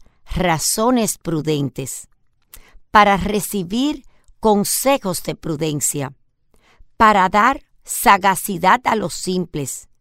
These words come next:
y a los jóvenes inteligencia y cordura. Me encanta cómo se dirige a los hijos varias veces en un mismo capítulo.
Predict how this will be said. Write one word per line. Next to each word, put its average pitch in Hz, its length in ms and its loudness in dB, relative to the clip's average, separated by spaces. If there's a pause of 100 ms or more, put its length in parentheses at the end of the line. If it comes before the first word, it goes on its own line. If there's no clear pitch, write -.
(460)
y 196 180 2
a 196 60 6
los 196 280 0
jóvenes 208 640 4 (360)
inteligencia 202 1000 0
y 240 60 -4
cordura. 160 760 -4 (460)
Me 208 140 2
encanta 196 760 -2 (300)
cómo 277 320 2
se 226 220 0
dirige 175 580 -4 (420)
a 202 100 2
los 190 380 -2
hijos 247 460 -2 (280)
varias 247 800 0
veces 165 600 -4 (300)
en 202 260 2
un 247 180 4
mismo 240 460 0
capítulo. 147 720 -6